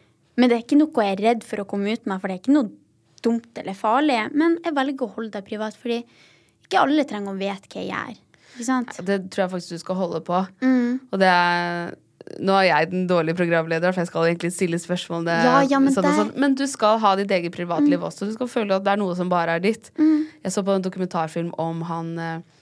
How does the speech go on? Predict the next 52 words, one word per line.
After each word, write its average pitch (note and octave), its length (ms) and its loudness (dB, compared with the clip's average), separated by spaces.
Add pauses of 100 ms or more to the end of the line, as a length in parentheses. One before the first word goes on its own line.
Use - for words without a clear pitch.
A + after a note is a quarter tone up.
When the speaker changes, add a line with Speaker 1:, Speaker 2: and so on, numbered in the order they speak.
(180)
Speaker 2:
kongen F3+ 240 -4
av E3 80 -8
Sverige E3+ 360 -2 (180)
Speaker 1:
Ja. C4 180 2 (160)
Speaker 2:
på G3 80 0
Netflix, G3+ 600 -6
og C4 80 -2
Speaker 1:
Mm. F#3+ 60 0
Speaker 2:
da F#3 120 4
fikk F#3 160 -4
man E3+ 140 -6
jo E3+ 200 -2
se F3 180 -6
liksom E3 300 -6
litt E3 140 -8
av E3+ 80 -4
livet F3+ 280 -2
hans, F3+ 320 0
og G#3 60 0
Speaker 1:
Mm. B3+ 80 2
Speaker 2:
man E3+ 140 2
fikk E3+ 140 -2
være E3 260 -2
med D#3+ 200 -4
bak D#3 300 -4
murene D#3 440 -6
på D#3+ 80 -10
en D3+ 160 -8
måte. F3+ 200 -2
Speaker 1:
Ja. C4 220 0 (280)
Speaker 2:
Men G3 120 0
det G3 140 0
var E3+ 220 2
noen A3+ 320 0
rom G#3+ 280 0
som A3 220 -8
ingen F3+ 540 -2
andre D#3+ 300 -2
får D#3 120 -10
lov D#3+ 140 -4
til E3+ 80 -2
å F3 40 -12
gå D#3+ 140 -2
inn - 80 -10
på. E3+ 160 -6
Det E3+ 80 2
er E3+ 40 2
bare F3 440 0
Speaker 1:
Ja. D#3+ 60 -2
Speaker 2:
kongen E3+ 420 -8
da. E3 140 -4 (920)
Og, F3+ 760 2